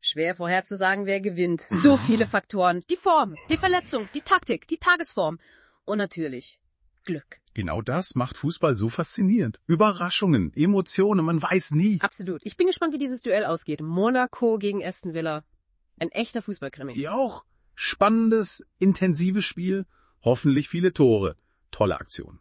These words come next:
Speaker 1: Zum Abschluss, was haben wir gelernt? Wir haben die Form analysiert, Stärken und Schwächen besprochen. Offensiv, defensiv,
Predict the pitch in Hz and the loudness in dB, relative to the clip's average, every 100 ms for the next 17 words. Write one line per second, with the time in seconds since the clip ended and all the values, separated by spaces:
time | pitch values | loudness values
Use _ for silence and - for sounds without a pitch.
0 | - 311 - - - 220 208 269 277 254 | -4 -4 -2 -4 -2 -4 -2 -2 -2 -2
1 | 262 202 156 170 185 - 190 196 190 208 | -2 -4 -2 -2 -4 -4 -2 0 0 -2
2 | 208 180 175 - _ - - - 160 160 | -4 -4 -4 -4 _ -14 -10 -2 0 0
3 | - 202 185 214 214 - 160 147 - - | -2 -6 -6 -6 -6 -8 -10 -10 -14 -18
4 | 156 - 208 254 254 196 175 226 165 226 | -8 -6 -4 -4 -6 -6 -8 -10 -6 -6
5 | - 196 180 196 165 | -4 -8 -6 -6 -6